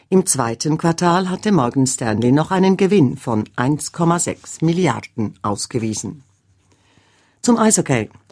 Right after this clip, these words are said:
Die Z S C Lions haben einen neuen Chefcoach. Es ist Bengt Åke Gustafsson, der in den letzten fünf Jahren die schwedische Nationalmannschaft führte. Der bisherige Coach Colin Muller und sein Assistent Bob Leslie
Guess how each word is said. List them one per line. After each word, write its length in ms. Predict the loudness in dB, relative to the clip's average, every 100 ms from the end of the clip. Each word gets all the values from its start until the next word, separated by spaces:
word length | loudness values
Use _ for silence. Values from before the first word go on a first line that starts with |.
| _
Die 100 | -8
Z 220 | -2 0 0
S 100 | 0
C 140 | 2
Lions 500 | 2 2 2 0 0
haben 220 | 0 2
einen 260 | 2 4 4
neuen 300 | 2 2 0
Chefcoach. 760 | -2 -4 -4 -2 -2 -6 -14 -14 -20 -14 -6
Es 140 | -2
ist 320 | 0 -2 -2
Bengt 380 | 0 0 0 -4
Åke 300 | -6 -4 -4
Gustafsson, 760 | 0 0 0 -4 -4 -4 -4 -4 -10 -20 -4
der 120 | 0 2
in 140 | 2
den 160 | 2 2
letzten 400 | 0 -6 -2 0
fünf 320 | 2 2 2
Jahren 380 | 0 2 2 0
die 120 | -2
schwedische 600 | 0 0 0 -4 -2 0
Nationalmannschaft 1080 | 0 -2 0 2 2 2 2 0 -4 -6 -14
führte. 440 | -4 -4 -4 -8 _ _ _ _ -20 -10 -6
Der 80 |
bisherige 640 | -4 -6 -2 0 2 0 -2
Coach 480 | 0 0 0 -4 -4
Colin 320 | -2 0 0
Muller 420 | 2 2 0 2
und 160 | 2 2
sein 320 | 0 -2 -2
Assistent 680 | -2 -4 -2 0 0 0 0
Bob 180 | -2
Leslie 480 | 0 -2 -2 -2 -4